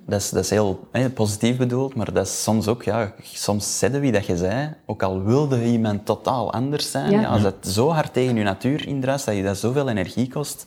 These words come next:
Speaker 1: ja, is dat dan wel slim?
Speaker 2: Mhm.
Speaker 1: Moet je dan niet eerder inspringen op wie dat je wel echt zij en gewoon daar meer uithalen in plaats van zo te focussen op een ideaalbeeld van, "Ah, ik moet die persoon zijn."
Speaker 3: Ja,
Speaker 1: Snap je?
Speaker 3: voilà,
Speaker 1: Die
Speaker 3: want, ja,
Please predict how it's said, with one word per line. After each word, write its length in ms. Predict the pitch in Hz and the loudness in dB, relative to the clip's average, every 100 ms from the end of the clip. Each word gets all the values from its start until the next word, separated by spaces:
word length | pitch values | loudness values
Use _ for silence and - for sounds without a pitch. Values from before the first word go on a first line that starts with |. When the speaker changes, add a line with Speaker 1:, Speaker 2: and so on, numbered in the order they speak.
| - - - - - | -20 -20 -20 -16 -4
Speaker 1:
ja, 100 | 117 | -2
is 100 | 101 | 0
dat 120 | 98 | 0
dan 120 | 98 | 0
wel 140 | 87 | 0
slim? 220 | - 107 107 - _ - | 0 -2 -2 -4 _ -12
Speaker 2:
Mhm. 100 | 202 | -4
Speaker 1:
Moet 120 | 110 | -2
je 60 | 98 | 0
dan 100 | 98 | 2
niet 140 | 101 | 2
eerder 560 | 104 113 110 107 - - _ _ _ _ - | 2 2 0 -2 -8 -12 _ _ _ _ 0
inspringen 480 | 120 113 110 107 101 | 0 0 0 0 0
op 100 | 98 | 0
wie 140 | 104 | 0
dat 160 | 95 - | 0 -2
je 260 | 98 87 | -2 0
wel 240 | 87 101 - | 0 -2 -2
echt 220 | 123 - | -6 -6
zij 180 | - 113 117 | -4 -2 0
en 60 | 101 | -2
gewoon 400 | 98 95 92 92 | -2 0 0 0
daar 420 | 101 113 - - 190 | 0 0 -4 -12 -6
meer 280 | 98 110 117 | 0 2 2
uithalen 480 | 113 110 110 113 110 | 0 -2 -4 -2 -2
in 80 | 98 | -2
plaats 220 | 98 - | -4 -4
van 140 | 98 | -2
zo 160 | 95 110 | 0 -2
te 100 | 110 | -2
focussen 420 | - 113 - 113 | -2 -2 0 0
op 140 | 101 | 0
een 180 | 98 98 - | 0 0 0
ideaalbeeld 600 | 101 98 104 117 113 110 | 0 0 0 0 0 0
van, 120 | 104 | 0
"Ah, 120 | 107 | -2
ik 120 | 98 104 | -2 0
moet 300 | 104 - - - - - | 0 -2 -16 -18 -10 -2
die 120 | - | 0
persoon 440 | 117 - 120 123 | 0 2 2 2
zijn." 160 | 117 131 131 90 | 2 2 2 2
Speaker 3:
Ja, 120 | 110 117 | 4 4
Speaker 1:
Snap 180 | 110 113 | 6 6
je? 60 | |
Speaker 3:
voilà, 20 | 104 | 4
Speaker 1:
Die 100 | 101 | 4
Speaker 3:
want, 220 | - - _ _ | 0 -6 _ _
ja, 220 | - 110 | -6 -4